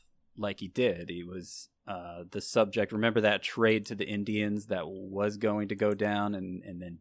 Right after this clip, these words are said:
didn't? So he ended up getting traded to the Rangers instead. And for that half season with the Rangers, when he was, like, this prized commodity on the trade market, he was the same guy he had been the previous three or four years with the Brewers. But then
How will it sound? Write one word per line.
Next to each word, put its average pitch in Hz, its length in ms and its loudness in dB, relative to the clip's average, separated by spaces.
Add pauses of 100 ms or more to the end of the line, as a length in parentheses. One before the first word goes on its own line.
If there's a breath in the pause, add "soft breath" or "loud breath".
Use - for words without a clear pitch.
didn't? 110 540 -2
So - 180 -4
he 92 120 -2
ended 92 140 -4
up 92 140 -6
getting 92 220 -4
traded 95 380 -2
to 101 100 -6
the 90 120 -6
Rangers 101 640 -4
instead. 101 580 -4
And 92 180 -6
for 107 140 -4
that 95 200 -2
half 110 220 -2
season 110 320 -4
with 104 100 -2
the 104 80 -4
Rangers, 101 480 0
when 95 120 -6
he 104 100 -8
was, 95 180 -8
like, 95 220 -2
this 95 220 -8
prized 113 580 4
commodity 104 600 0
on 92 140 -6
the - 80 -8
trade 139 300 0
market, 90 320 -8
he 92 80 -8
was 90 340 -12 (600)
the 104 100 -4
same 117 260 4
guy 104 220 4
he 107 100 -2
had 98 180 -2
been 107 220 2
the 95 60 -4
previous 101 680 -2
three 107 200 0
or 95 80 4
four 107 200 0
years 98 300 0
with 92 140 -10
the 85 80 -12
Brewers. 127 520 -2
But 92 140 -12
then 107 380 -2